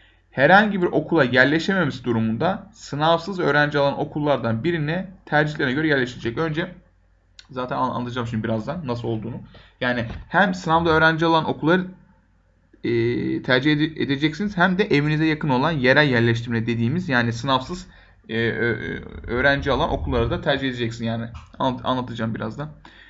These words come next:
Okulların türü, okulların kontenjanı, okulların bulundukları yere göre orta öğretim kayıt alanı oluşturulacak. Mesela bu evde oturuyorsun. Atıyorum burası da okul.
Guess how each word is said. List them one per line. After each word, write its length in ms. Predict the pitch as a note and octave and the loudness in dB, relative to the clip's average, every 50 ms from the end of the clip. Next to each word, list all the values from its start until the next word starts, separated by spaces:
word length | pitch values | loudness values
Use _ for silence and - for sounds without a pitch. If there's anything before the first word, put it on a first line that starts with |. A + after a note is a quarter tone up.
| - - - - _ _ - | -20 -20 -20 -20 _ _ 0
Okulların 540 | D#3+ E3 - - F#3+ F#3+ F#3+ F#3+ F#3+ F#3 F#3 | 0 2 4 2 4 4 4 4 4 2 2
türü, 340 | - G3 F3 E3+ F3 F3+ - | 2 4 4 4 4 2 0
okulların 520 | - - E3 D#3+ - E3+ E3 E3+ E3 E3 D#3+ | -2 -2 -2 0 -2 0 2 2 2 0 0
kontenjanı, 680 | - E3+ D#3+ D#3 D#3+ D#3+ D3+ D3 C#3+ C#3 C#3+ D#3+ - | -2 -2 0 0 0 -2 0 0 -2 -2 -2 -2 -4
okulların 440 | - D3 D3+ - D#3+ D#3+ D#3 D3 D3 | -6 -4 -2 0 2 2 2 2 0
bulundukları 440 | D3 D#3 D#3 D3 D3+ - D#3+ D#3 D3+ | 0 -2 -2 -2 -2 -2 0 0 2
yere 240 | C#3+ D3 D#3 E3 | 2 4 4 2
göre 300 | D3+ C3 C3 B2+ D3 - - | 2 2 0 0 0 -2 -2
orta 320 | - C3 C#3 C#3+ D3 - D#3+ | 0 0 0 2 2 0 0
öğretim 200 | D#3 - D3 - | 0 -2 -4 0
kayıt 240 | - D3 D3 C#3+ | 2 2 2 2
alanı 240 | C#3 B2+ B2 C3+ D3+ | 0 0 0 0 -2
oluşturulacak. 540 | D3+ C#3+ C3 C3 B2+ - C3 A2+ A#2+ G#2+ F#2 | -2 -4 -4 -6 -6 -8 -8 -6 -6 -6 -6
Mesela 300 | C3 - D3+ C#3+ C3 C3 | -4 -2 0 -2 0 0
bu 120 | D#3+ D#3 | 2 4
evde 160 | C3 A#2 A#2 A2+ | 4 4 2 0
oturuyorsun. 460 | A2+ A2+ A2+ A2+ A2+ A#2 - - - - - _ _ _ _ _ _ _ _ _ _ | -2 -2 -4 -4 -4 -4 -6 -12 -16 -16 -20 _ _ _ _ _ _ _ _ _ _
Atıyorum 340 | - C#3 D3 - D3 C#3 C3+ | -6 -4 -2 -2 -4 -2 -2
burası 240 | C#3+ C3+ A#2 A#2+ - | -2 -2 -4 -4 -4
da 60 | - | -4
okul. 320 | A2 C#3 C#3+ - E3 F#3 | -4 -4 -2 -4 -4 -4